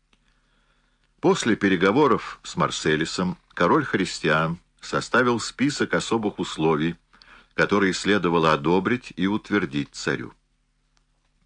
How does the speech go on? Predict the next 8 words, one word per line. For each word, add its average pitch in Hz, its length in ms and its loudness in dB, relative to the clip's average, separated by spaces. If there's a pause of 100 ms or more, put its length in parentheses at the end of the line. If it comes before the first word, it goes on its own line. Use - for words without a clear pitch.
(220)
Христиан 101 560 0
требовал, 95 480 0
чтобы 85 440 0 (340)
Вальдемара 95 840 2
не 95 140 0
принуждали 92 720 0
принимать 80 580 -4
православие 73 720 -8